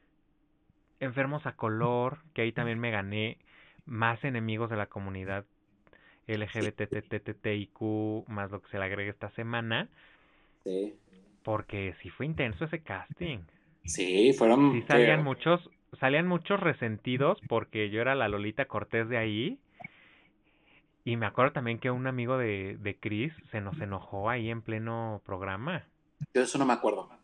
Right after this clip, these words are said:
Speaker 2: Este, no.
Speaker 1: Pregúntale
Speaker 2: Es que yo
Speaker 1: a Chris.
Speaker 2: Ay, no.
Speaker 1: Bueno, no le preguntes, pero pregúntale a Harry o a Quique, que Quique tomaba las fotos ahí de los,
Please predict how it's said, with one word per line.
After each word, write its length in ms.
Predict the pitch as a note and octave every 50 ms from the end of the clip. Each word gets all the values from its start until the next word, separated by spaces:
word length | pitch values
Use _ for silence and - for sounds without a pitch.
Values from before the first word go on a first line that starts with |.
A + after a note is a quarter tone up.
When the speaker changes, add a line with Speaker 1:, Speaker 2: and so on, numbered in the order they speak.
| - - - _ -
Speaker 2:
Este, 440 | A2+ A2 G#2 - - - - A2 G2+
no. 120 | G2+ G2 - - _ - - -
Speaker 1:
Pregúntale 200 | A2+ A2+ A2 A#2+
Speaker 2:
Es 100 | A2+ A2+
que 100 | E3 D3
yo 100 | D#3 D#3+
Speaker 1:
a 20 | B2
Chris. 420 | - - A#2 A2+ A#2 C3 E3 E3+ - - _ _ - _ _ _ - _ _ _ _ _ _ _
Speaker 2:
Ay, 240 | - C#3 D3 C#3 B2
no. 100 | G#2 E2+ - - - G#2
Speaker 1:
Bueno, 280 | B2 D3 D#3+ D3 B2+ A2 - - - B2+
no 80 | C#3+
le 100 | D#3 D#3
preguntes, 460 | D#3 - C3+ C3+ C#3+ D3+ D3+ C#3+ A#2+ -
pero 220 | - A2+ G2+ F#2+ - - - _ _
pregúntale 400 | - B2 B2+ C3+ D3 E3+ E3 D#3+
a 40 | C3+ -
Harry 460 | C#3+ C#3 D3 F3 F3+ G3 D#3 A#2+ - - - _ _ _ _ - D3+ D3+
o 100 | - A#2 A#2+
a 60 | A#2+ -
Quique, 380 | - - E3 F3 F3+ - E3+ D#3
que 140 | - C3 -
Quique 240 | - D3 - -
tomaba 340 | E3+ - D3 C3+ C3 C#3 D#3+
las 200 | E3 D3+ B2+ A#2 -
fotos 340 | - C#3 C#3+ C#3+ - D#3 D#3 C#3+
ahí 160 | B2 A#2+ B2
de 80 | C3+
los, 380 | C#3 C#3+ C#3 B2 A2 G#2+ G2+ G2